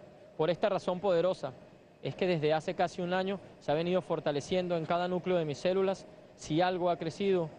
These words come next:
en mi interior es el amor por esta patria, por este pueblo, por este pueblo", decía el, eh, presidente venezolano en aquella oportunidad. Y por ese mismo amor aseguraba que iba a dar esta nueva batalla y a derrotar la amenaza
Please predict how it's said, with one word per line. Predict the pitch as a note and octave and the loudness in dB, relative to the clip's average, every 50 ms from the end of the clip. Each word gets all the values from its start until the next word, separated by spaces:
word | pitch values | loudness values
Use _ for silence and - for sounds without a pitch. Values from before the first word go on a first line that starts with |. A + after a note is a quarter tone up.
| - - | -12 -6
en | D3+ D3+ D3 D3 | -4 -4 -2 -2
mi | D3+ | -2
interior | D3 C3+ D3 D3 E3 F3+ F#3 F3 - - - - | -2 0 0 2 2 2 2 0 -2 -10 -12 -4
es | - D#3+ D3 - | -4 -4 -2 0
el | F3+ D#3 | 0 0
amor | C#3+ C#3+ D#3+ F3 E3+ F3 | 0 0 0 0 -2 -2
por | E3 - - C#3 C#3 | -6 -4 -2 -2 -2
esta | C#3 - - C#3+ | -2 -2 -4 -4
patria, | - - C3+ C3 - B2 A#2 A2+ - - - - - - | -2 0 -2 -2 -2 -4 -6 -6 -8 -10 -20 -20 -12 -4
por | - C#3+ D3 | -2 0 0
este | D3+ C#3 - - D3 | 0 0 -2 -4 -4
pueblo, | - C#3 D3+ C#3+ C3 A#2 A2 - - - - | -2 0 0 0 0 0 -4 -10 -16 -10 -4
por | - C#3 | -2 -2
este | D3 C#3+ - D3 | 0 0 -2 -4
pueblo", | C3 D#3 D#3 D3 B2+ B2 B2 | 0 2 0 2 2 0 -2
decía | A#2+ A2+ - D3 C#3+ D3 D3+ - - - | -4 -4 -2 -2 0 0 0 0 -4 -4
el, | - C#3 C#3 D3+ | -2 0 2 2
eh, | D#3 D#3 D3 | 4 2 2
presidente | C3 - C3+ B2+ - - C3 C3 C3 C3 - D3+ D3 D3+ C#3 - - - - - - - | 2 0 -4 -4 -2 -2 -2 -2 -2 -2 0 0 0 0 0 -4 -12 -20 -20 -20 -14 -6
venezolano | - C#3+ D3+ C#3 - C3+ C3+ C3+ C#3 D3 D#3 - | -4 -4 -2 -2 0 0 0 0 0 -2 -2 -2
en | - C#3 C3 B2+ | -4 -6 -4 -4
aquella | B2 A#2 - C3 B2+ B2+ C#3+ C#3+ D3 C#3+ - - - - - - | -4 -4 -2 -2 0 2 2 2 2 0 -4 -8 -18 -18 -10 -8
oportunidad. | D3 C3 - C#3+ B2+ - - B2+ B2 B2 B2 B2 | -8 -6 -4 -6 -6 -6 -6 -6 -4 -2 0 0
Y | C3 | 0
por | B2+ - D3 | 0 0 0
ese | D#3+ D#3+ - F#3 | 0 0 -2 -2
mismo | F3+ F3+ F#3 F#3+ | 0 0 0 0
amor | F#3+ F#3+ G3+ A3 G#3 - - - - - - - - - | 0 0 0 0 -2 -6 -14 -20 -20 -20 -20 -20 -20 -20
aseguraba | - - - - C#3 C#3 C#3+ D#3+ E3+ | -14 -6 -2 0 2 2 4 2 2
que | D#3+ D#3+ | 2 2
iba | E3 G3 G3+ | 2 4 4
a | F#3+ | 4
dar | G3 G3 E3+ | 4 2 2
esta | D#3 - F3+ | 0 -2 -4
nueva | E3+ F3 F3 F3 E3+ | -2 0 0 2 2
batalla | E3 D3+ C#3 E3 D#3+ E3 F3 F3+ E3+ | 2 2 2 0 0 2 2 2 2
y | D#3+ | 2
a | D3+ | 2
derrotar | D3 D3 C#3+ C#3+ - - D#3+ D#3 C3 - - - - - | 2 2 2 0 0 0 0 0 0 -4 -14 -20 -14 -6
la | - C#3 C#3 C#3 | -4 -2 -2 -2
amenaza | C#3+ C#3 C#3 D3 E3 E3+ E3 - G#3 F3+ | -2 -2 -2 -2 -2 -2 -2 -4 -6 -6